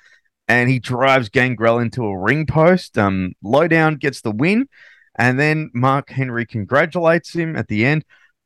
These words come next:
I also didn't realize, did you pick up that, um, they mentioned that Mark Henry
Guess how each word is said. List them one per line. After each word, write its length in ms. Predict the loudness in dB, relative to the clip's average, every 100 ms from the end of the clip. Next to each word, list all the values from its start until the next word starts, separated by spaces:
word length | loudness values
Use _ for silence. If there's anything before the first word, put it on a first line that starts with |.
| 0
I 160 | 2
also 220 | 2 0 -4
didn't 200 | -4 -4
realize, 420 | 0 2 2 -2 -12
did 160 | -6
you 80 | -6
pick 240 | -4 -2 0
up 160 | -2 0
that, 260 | -2 0
um, 220 | 0 0 2
they 120 | 2
mentioned 460 | 2 0 -2 -6 -2
that 160 | -2 -2 _
Mark 360 | -6 -2 -2 -2
Henry 540 | -4 -2 -4 -6